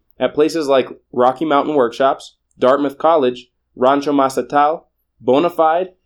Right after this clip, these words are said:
Mau Organic Farm in Hawaii, and Yestermorrow.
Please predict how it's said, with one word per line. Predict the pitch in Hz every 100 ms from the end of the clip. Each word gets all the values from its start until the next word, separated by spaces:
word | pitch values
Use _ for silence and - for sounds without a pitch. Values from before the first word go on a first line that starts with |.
| _ _
Mau | 117 127 135 160
Organic | 147 139 151 160 147
Farm | 151 156
in | 156
Hawaii, | 147 139 165 135 113 120 _ _ -
and | 139 156 156 - - 127
Yestermorrow. | 123 - 107 98 -